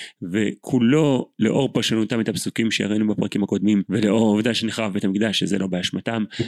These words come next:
זה באשמתנו, אבל, אה, לאור שני העובדות האלה, אה, נעלם כל סדר טהרות מהחיים שלנו. עדיין יש מופעים, אה, שלמים, כי אי אפשר להעלים, זה דבר כל כך מרכזי ביהדות שאי אפשר למחוק אותו לגמרי.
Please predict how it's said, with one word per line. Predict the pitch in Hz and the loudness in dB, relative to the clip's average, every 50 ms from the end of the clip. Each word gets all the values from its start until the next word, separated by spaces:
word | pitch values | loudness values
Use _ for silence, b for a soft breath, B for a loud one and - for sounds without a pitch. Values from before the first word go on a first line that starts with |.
| B B | B B
זה | - 95 | -8 -6
באשמתנו, | 87 95 - - 101 101 - - 131 127 120 110 101 B B B B B - | -4 -4 -4 -4 -4 -2 -2 0 2 2 2 0 -2 B B B B B -4
אבל, | 98 98 85 104 104 98 101 98 98 | -4 -2 -2 0 0 0 0 0 0
אה, | 98 101 101 101 101 | 0 0 0 0 0
לאור | 104 117 123 113 110 110 | 2 2 2 2 2 2
שני | - - 113 | 2 0 0
העובדות | 113 110 104 101 98 110 104 - | 0 0 0 0 0 0 0 0
האלה, | 104 104 107 107 101 104 101 95 B B B B B - 98 | 0 0 0 2 2 0 0 -2 B B B B B -4 -2
אה, | 107 104 101 98 | 0 2 2 4
נעלם | 98 - 110 110 110 110 107 104 | 4 4 4 4 4 2 2 0
כל | - - 101 | 0 0 0
סדר | - - 110 101 95 | 0 2 0 0 0
טהרות | - 110 101 95 95 98 - | 0 0 2 2 2 2 0
מהחיים | 101 95 - - 90 90 87 | -2 -2 -2 -2 -2 -2 -2
שלנו. | - - - 92 - - 170 196 247 240 B B B B B B | -2 -4 -4 -4 -2 0 2 0 0 -2 B B B B B B
עדיין | - 113 120 127 135 - 160 - 240 226 208 | -4 -2 -2 0 0 0 0 2 2 4 4
יש | 190 180 180 156 - | 4 4 4 2 2
מופעים, | 151 143 - - 123 110 90 120 117 113 110 113 107 107 _ _ _ _ _ _ _ _ _ _ _ _ - | 0 0 2 0 2 2 2 2 2 2 0 0 -4 -6 _ _ _ _ _ _ _ _ _ _ _ _ -2
אה, | 107 107 104 104 101 | 0 0 2 0 0
שלמים, | - - 113 120 131 139 | 0 0 2 4 4 4
כי | 131 - - 269 | 2 2 0 2
אי | - 175 160 | 4 4 4
אפשר | 143 - - - 117 110 | 4 2 0 0 0 0
להעלים, | 98 98 98 98 98 101 104 101 95 | 0 0 0 2 2 2 2 0 0
זה | 87 90 | -4 -4
דבר | 85 95 90 117 120 127 | -4 -2 0 0 -2 -2
כל | - - - - | -4 -6 -12 -6
כך | - 156 143 - | -4 -4 -2 0
מרכזי | 143 127 120 110 - 110 117 120 | 0 0 0 0 -2 -2 0 -2
ביהדות | 117 117 123 123 135 135 | 0 0 0 0 0 0
שאי | - - - - 120 | 0 0 2 2 2
אפשר | - - 110 | 2 2 0
למחוק | 104 98 - 92 - | 0 0 -2 -2 -2
אותו | 92 - 95 | -2 0 0
לגמרי. | 87 85 80 82 78 76 - - | 0 0 0 -2 -2 -4 -6 -6